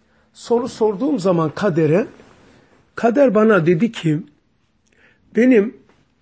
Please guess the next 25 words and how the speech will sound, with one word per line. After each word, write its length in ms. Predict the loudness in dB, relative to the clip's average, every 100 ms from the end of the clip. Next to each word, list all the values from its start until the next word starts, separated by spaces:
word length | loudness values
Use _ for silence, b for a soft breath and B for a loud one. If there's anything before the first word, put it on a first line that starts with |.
| -2
izahım 540 | 0 2 2 2 2
var, 360 | 2 2 -2 2
diğerlerinin 540 | 4 4 4 2 2
izahı 380 | 0 2 2 4
yok." 300 | 2 0 -2
Yani 280 | 0 0 0
"Amentu 500 | -2 0 0 0 -2
billahi 800 | -2 2 2 2 0 0 0 -4 -12 b b b b b 0
ve 40 |
melaiketi 720 | 2 4 4 2 0 0 0
ve 80 | 0
kütübi 460 | -2 -4 -2 0 2
ve 140 | 2
rusuli 400 | 0 -2 -2 2
vel 180 | 2 2
yevmil 420 | 0 2 0 0
ahir 380 | -2 -4 -6 _ b b b b b b -2
ve 120 | 0
bil 120 | 0
kaderi", 640 | 2 2 4 4 2 0 -8 -4
aç 200 | -4 0
parantez, 500 | 2 2 2 -2 -4
"hayrihi 600 | 0 2 4 4 2 4
ve 100 | 2
şerrihi." 560 | 2 0 2 -2 -6